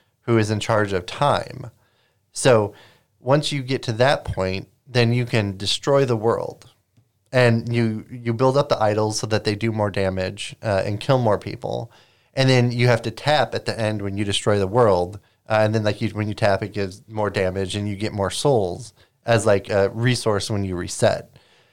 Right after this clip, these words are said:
But then the entire world is destroyed, but the three heroes are there like, "Oops, we messed up." And the one that's a priest was like, "Okay, I'll fix this." And he does a really short spell, and it just restores the entire earth,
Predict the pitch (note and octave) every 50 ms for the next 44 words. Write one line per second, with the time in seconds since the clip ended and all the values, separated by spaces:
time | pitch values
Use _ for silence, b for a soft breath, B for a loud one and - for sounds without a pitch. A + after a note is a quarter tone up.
0 | b b b b b - B2+ A#2+ B2+ D#3+ E3 E3+ D3+ B2 G#2+ G#2+ A2 A2+ A2 -
1 | _ _ - C3 B2+ A#2 A2 - - D3+ E3 E3+ E3 D#3 F3 F3+ D#3 B2+ G2+ G2+
2 | G2+ F2+ - - G2 F#2 F2+ F#2+ G#2+ - - - - _ _ - C3 C3+ - B2+
3 | A#2 - - C#3 C#3 A#2+ - F3+ F#3 F3 C#3+ A#2+ A2 G#2+ G#2+ G2+ G#2+ G#2+ G#2+ G2+
4 | G2+ G2+ G2+ - - E3+ E3 - - - E3 E3 D#3+ D3+ C#3 B2 - - C#3+ C3
5 | A2 G2+ - - B B B B B - B2 B2+ C3+ C#3 D3 D3 C#3 - - -
6 | - - D#3 D3+ C#3 - - A#2 A2 A#2 G#2+ G#2+ G#2 - - - D#3+ D#3+ - C3+
7 | B2 A#2 A#2+ - - A#2 G#2+ - - - G2+ G2+ - - A#2+ A2 B2+ B2 A#2+ B2
8 | B2 A#2+ A2 A2 A#2+ A#2+ A2+ - - A#2 A#2 - - - - A2 A2+ A#2 A#2 A2
9 | A2 G2 A2 G#2+ - - A2 G2+ - - A#2 G#2+ G#2+ G2+ - G#2+ G#2+ G2+ - F#2+
10 | F#2+ G2 F#2+ - - G#2 F2+ - - -